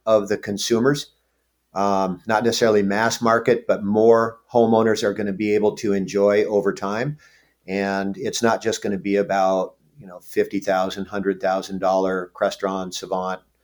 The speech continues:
Control four type systems anymore. The, the, the world is gonna have control available to them through voice and through less expensive options.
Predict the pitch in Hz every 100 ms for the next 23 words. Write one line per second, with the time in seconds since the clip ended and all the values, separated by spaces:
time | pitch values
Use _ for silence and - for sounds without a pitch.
0 | _ _ _ _ 98 90 107 95 92 92
1 | 92 95 90 - 98 - - 117 - 95
2 | 92 90 90 82 - _ _ _ _ _
3 | _ 113 120 117 120 - 120 139 147 127
4 | - 120 110 110 104 107 - 107 101 101
5 | 101 101 95 98 - 98 95 92 90 -
6 | 104 92 101 101 98 - 95 92 95 92
7 | 95 92 90 - 90 85 80 76 - -
8 | -